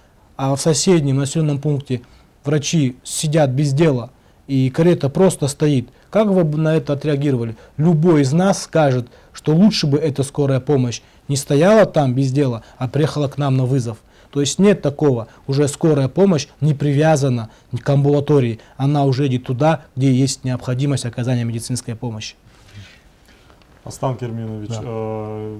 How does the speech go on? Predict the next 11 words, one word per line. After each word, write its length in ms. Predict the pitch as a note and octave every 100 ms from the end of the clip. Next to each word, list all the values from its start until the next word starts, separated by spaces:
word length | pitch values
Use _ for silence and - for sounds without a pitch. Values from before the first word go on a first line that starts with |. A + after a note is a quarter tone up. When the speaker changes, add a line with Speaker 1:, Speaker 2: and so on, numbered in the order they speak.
| A2+
Speaker 2:
ещё 200 | - D#3
несколько 360 | D3 C#3 C3+
лет 160 | C3 B2
тому 180 | A#2+ A#2
назад, 380 | A#2 C#3 C#3+ A#2
может 200 | A2 G2+
быть, 160 | G2+
три-четыре 480 | - C3 - - A#2
года 200 | G#2+ G#2+
тому 240 | G#2 G#2 G2+
назад, 320 | G2 G2+